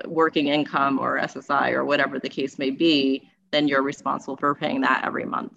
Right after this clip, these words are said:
So the lease won't really change much. The only thing that you wanna make sure is that the numbers match again, but in understanding how city feps works, it's, you wanna always ask, "What is my portion?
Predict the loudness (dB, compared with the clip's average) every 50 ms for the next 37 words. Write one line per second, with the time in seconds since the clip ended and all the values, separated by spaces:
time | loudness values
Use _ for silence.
0 | _ _ -2 2 4 4 4 4 2 -2 -8 -18 -20 -6 0 2 2 2 2 2
1 | 0 0 -2 -4 -4 -2 -2 0 0 0 0 0 0 2 0 0 -2 -4 -6 -6
2 | -4 -2 -2 -2 -4 -2 -2 0 0 0 0 -2 0 2 2 4 4 4 2 2
3 | 0 0 0 0 0 2 2 2 2 2 0 0 -2 -4 -6 -4 -2 0 0 0
4 | 0 -2 -2 -2 -2 -2 -4 -4 -2 -2 0 0 -2 -2 -6 -4 -2 0 0 0
5 | 2 2 2 0 0 -2 -4 -4 -2 -2 -2 -4 -6 -10 -8 -6 -6 -4 -4 -4
6 | -6 -8 -10 _ _ _ _ _ _ _ _ _ 4 6 6 6 4 0 -6 -20
7 | _ _ _ _ _ _ -2 0 2 2 2 4 2 2 0 0 0 0 0 0
8 | 0 -2 -2 -4 -4 -4 -2 -2 -2 0 0 0 0 -2 -2 -6 -4 -2 -2 -2
9 | -2 -4 -10 -16 -20 -14 _ -4 -4 -4 -4 -6 -18 _ _ -20 -20 -20 -20 -20
10 | _ -18 -8 0 2 4 4 4 4 2 0 0 2 2 4 2 2 0 0 0
11 | 0 0 0 -2 -6 -10 -4 0 0 0 0 0 -2 0 0 -2 -2 -4 -4 -4
12 | -4 -4 -4 -4 -2 -2 -2 -2 -4